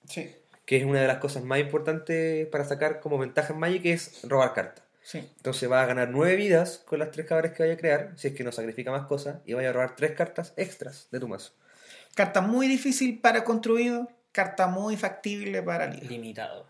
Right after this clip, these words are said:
Speaker 2: Sí, para limitado.
Speaker 3: Extraordinaria
Speaker 2: Sí.
Speaker 3: carta.
Speaker 2: Sí, es buena, es buena.
Speaker 3: Si no, es una mierda.
Speaker 2: Hablando de cartas pesadas.
Speaker 1: Uh, este,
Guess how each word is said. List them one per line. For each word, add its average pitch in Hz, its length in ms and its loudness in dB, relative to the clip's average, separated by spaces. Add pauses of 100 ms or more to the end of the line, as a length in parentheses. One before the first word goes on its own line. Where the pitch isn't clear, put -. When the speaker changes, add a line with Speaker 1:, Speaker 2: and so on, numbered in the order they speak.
(120)
Speaker 2:
Sí, 117 180 -4
para 110 160 2
limitado. 104 260 -2
Speaker 3:
Extraordinaria 107 460 -4
Speaker 2:
Sí. 85 60 -8
Speaker 3:
carta. 98 260 -14 (280)
Speaker 2:
Sí, - 140 -6
es 98 100 -2
buena, 90 260 -6 (140)
es 104 80 -8
buena. 87 200 -6
Speaker 3:
Si 113 80 -8
no, 123 200 -6
es 117 160 -8
una 107 200 -10
mierda. 101 280 -14 (380)
Speaker 2:
Hablando 165 480 8
de 214 160 8
cartas 190 360 10
pesadas. 127 600 6
Speaker 1:
Uh, 240 320 8
este, 196 240 6